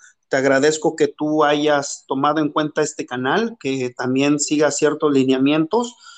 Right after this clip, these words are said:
porque como te digo, todo está sustentado de manera profesional, ¿eh? O sea, nos encontramos en el ámbito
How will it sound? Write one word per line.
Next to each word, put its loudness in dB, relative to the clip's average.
porque -2
como 2
te 0
digo, 2
todo 2
está -2
sustentado 2
de 6
manera 4
profesional, -8
¿eh? -6
O -10
sea, 0
nos 2
encontramos 2
en 2
el -2
ámbito 0